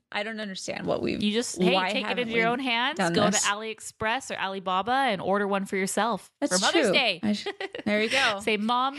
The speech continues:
Speaker 1: <laughs>
Speaker 2: we need more family time. And trust me, our family dinners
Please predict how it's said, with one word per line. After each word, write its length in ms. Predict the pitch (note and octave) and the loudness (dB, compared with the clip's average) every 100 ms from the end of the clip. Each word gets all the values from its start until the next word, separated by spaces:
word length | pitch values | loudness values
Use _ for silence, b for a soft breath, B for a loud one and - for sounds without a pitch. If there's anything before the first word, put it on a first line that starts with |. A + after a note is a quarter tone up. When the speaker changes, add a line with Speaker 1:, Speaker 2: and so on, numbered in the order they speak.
| C4+ C#4+ | -2 -2
Speaker 1:
<laughs> 160 | A#3+ | -2
Speaker 2:
we 180 | A3+ A3+ | -2 0
need 240 | G#3+ C#4 C4+ | 0 -2 0
more 180 | C4 | -4
family 400 | B3+ A#3 G#3 G3+ | -2 -2 -2 -4
time. 480 | G3+ G#3 F#3 F#3+ G3 b b b _ | -4 -2 -2 -2 -6 b b b _
And 220 | F#3+ F3+ E3+ | -2 0 0
trust 340 | - F#3 - | -2 -2 -4
me, 200 | C4 C#4+ | -6 -4
our 120 | G3 | -4
family 340 | G3 G3 F#3+ G3 | -4 -4 -4 -4
dinners 400 | F#3 F3+ G3+ | -2 0 0